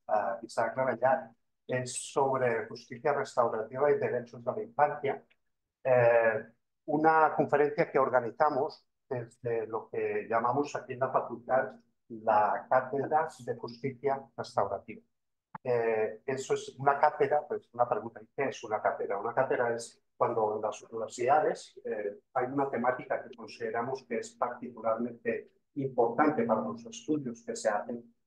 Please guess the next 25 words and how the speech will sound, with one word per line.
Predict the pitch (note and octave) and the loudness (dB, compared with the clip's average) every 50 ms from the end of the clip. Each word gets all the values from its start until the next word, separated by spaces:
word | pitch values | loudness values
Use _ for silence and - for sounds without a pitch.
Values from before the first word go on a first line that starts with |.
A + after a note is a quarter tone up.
| _ - | _ -4
en | A#2 A#2+ | -2 -2
esa | A2+ - C#3 C3 | 0 0 -2 -2
facultad, | - C3 - D3 C#3 C3+ E3+ E3+ F#3 - - - - - _ - | -2 -2 -4 -4 0 4 4 4 4 2 -2 -8 -14 -20 _ -4
pues | - - - | -2 0 2
la | B2+ A#2+ | 2 4
cátedra | - B2+ - D3+ D3+ D3+ D3 C#3+ | 4 4 4 4 4 6 6 4
se | C#3+ - C3 | 2 0 -4
ocupa | A#2+ - F3+ F3+ F3+ - D3+ - - - - _ _ _ _ - | -4 2 2 2 6 6 4 4 2 -6 -12 _ _ _ _ 2
de | C3+ B2+ A#2+ | 6 6 8
organizar | A#2 A#2 A2+ A2 A#2 A#2 A#2 G#2+ - - B2+ B2 C3+ | 8 8 6 6 4 4 2 0 2 2 4 4 6
eventos, | C#3+ D3 D#3+ E3 D#3+ - - D3+ D3+ D3+ D3 D3 C#3+ - | 4 4 4 4 2 0 0 2 4 4 4 2 -2 -6
de | - B2 A#2 A#2 A2+ G#2+ G#2+ - - _ _ _ - | -4 -4 -2 -2 0 -2 -4 -4 -8 _ _ _ -8
hacer | B2 G#2+ - C3 B2 B2+ | -8 -6 -4 -4 -4 -4
investigación, | B2 B2 A#2+ A2+ - - A#2+ A#2 A#2 A2+ - - D#3 D#3+ E3 D#3+ D3+ D3+ D#3 D3 C3+ | -2 -2 -2 -2 -2 -6 -4 -2 -2 -2 -2 -2 2 4 6 6 6 4 2 0 0
de | B2+ A#2+ A2+ | -2 -2 -4
hacer | A2 G2+ - - C3 B2 | -4 -6 -8 -8 -6 -6
actividades, | B2+ - - - G#2+ G#2+ G#2+ A#2+ C3 C#3+ D3+ C#3+ C3+ - - - | -6 -8 -12 -18 -20 -12 -4 0 2 2 2 2 0 -2 -4 -10
congresos, | - G#2+ G#2 A#2+ A#2+ C#3 C#3+ C#3 - B2 A#2+ A#2 A#2 - - | -12 -16 -16 -12 -4 -4 -4 -4 -4 -6 -8 -8 -10 -12 -12
todo | A#2+ A#2 A#2 A#2+ | -10 -10 -8 -8
esto, | A#2 - - D3+ D3 - - _ _ _ - | -8 -4 -4 -4 -4 -4 -10 _ _ _ -4
eh, | - A2+ A2 - - - | -2 -2 -2 -2 -4 0
relacionados | C3 C3 B2+ A#2+ - - C3 A2+ A#2+ B2 B2+ B2 - | 2 4 4 2 2 0 -2 0 2 0 0 0 -2
con | - A#2+ G#2 | -6 -6 -6
ese | - - B2+ A#2 - | -6 -10 -14 -14 -10
tema. | - - - - - - | -12 -12 -12 -12 -20 -20